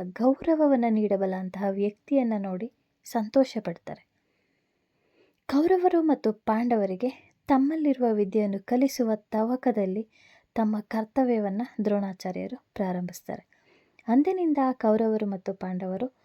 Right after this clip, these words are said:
ದ್ರೋಣಾಚಾರ್ಯರ ಶಿಷ್ಯರಾಗುತ್ತಾರೆ. ಹೀಗೆ ದ್ರೋಣಾಚಾರ್ಯರು ಶಿಷ್ಯೇಂದ್ರನ ಅರಸುತ್ತಾ ಬರ್ತಾರೆ.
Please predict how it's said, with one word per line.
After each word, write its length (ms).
ದ್ರೋಣಾಚಾರ್ಯರ 760
ಶಿಷ್ಯರಾಗುತ್ತಾರೆ. 1040
ಹೀಗೆ 640
ದ್ರೋಣಾಚಾರ್ಯರು 920
ಶಿಷ್ಯೇಂದ್ರನ 760
ಅರಸುತ್ತಾ 480
ಬರ್ತಾರೆ. 540